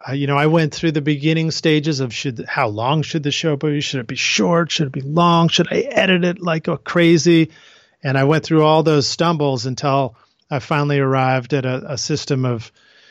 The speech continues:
doing interviews with people where I go in prepared and I let the interview be a live conversation. And at this point, I actually don't do any editing anymore.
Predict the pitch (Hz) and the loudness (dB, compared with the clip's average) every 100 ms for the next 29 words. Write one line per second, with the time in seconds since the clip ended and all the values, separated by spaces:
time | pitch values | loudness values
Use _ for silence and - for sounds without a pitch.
0 | _ _ - 127 151 143 139 147 147 139 | _ _ -10 2 4 4 4 2 2 2
1 | 127 131 117 135 139 123 123 117 139 139 | 0 -4 -2 -2 0 0 0 2 2 2
2 | 127 135 127 147 139 139 135 139 147 127 | 0 -4 -2 0 2 2 0 -4 -6 -4
3 | 123 127 135 123 135 131 135 131 117 120 | -4 -4 -4 -2 -2 0 2 2 0 0
4 | 123 120 120 123 120 - 131 120 110 151 | 2 2 2 2 0 -2 -4 -2 0 2
5 | 143 - 135 120 120 - _ _ _ _ | 2 0 -2 -2 -6 -10 _ _ _ _
6 | _ 127 127 123 120 165 - 196 165 147 | _ -2 0 0 2 0 2 2 2 2
7 | 147 - 139 139 131 123 156 139 131 156 | 0 0 -2 0 -2 -2 -4 -4 -6 -4
8 | 165 160 160 117 104 107 107 107 104 | -4 -2 -2 -2 -4 -6 -4 -4 -4